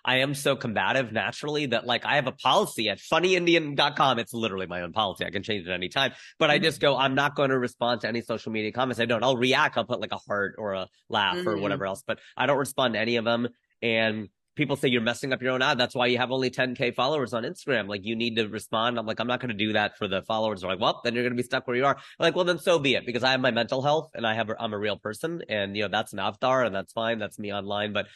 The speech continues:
Speaker 1: I've, I'm a real human being, and I, I don't wanna get caught up in that because,
Speaker 2: Good for
Speaker 1: uh,
Speaker 2: you.
Speaker 1: but yeah, my, my friend Josh Yu, he's, uh, Korean, obviously, he's,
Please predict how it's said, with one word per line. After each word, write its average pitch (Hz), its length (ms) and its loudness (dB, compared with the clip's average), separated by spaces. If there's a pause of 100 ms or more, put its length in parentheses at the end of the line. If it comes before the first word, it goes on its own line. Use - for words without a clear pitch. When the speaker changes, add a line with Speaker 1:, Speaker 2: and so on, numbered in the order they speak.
(100)
Speaker 1:
I've, 113 140 0 (160)
I'm 110 160 -4
a 104 40 -2
real 101 200 0
human 95 280 -8
being, 92 200 -4
and 90 80 -8
I, 92 100 -6
I 104 120 -4
don't 104 140 -2
wanna 98 160 -4
get - 140 -12
caught 98 180 -6
up 92 140 -8
in 95 80 -8
that 87 220 -4 (300)
because, 113 340 4
Speaker 2:
Good 110 100 0
for - 60 -2
Speaker 1:
uh, 113 80 -4
Speaker 2:
you. 131 500 -10
Speaker 1:
but 120 160 -2
yeah, 123 140 2
my, 120 200 0
my 120 200 0
friend 113 320 -2
Josh 107 320 -2
Yu, 113 240 -2
he's, 98 240 -8
uh, 92 200 -6
Korean, 98 220 -2
obviously, 85 280 -6
he's, 73 120 -14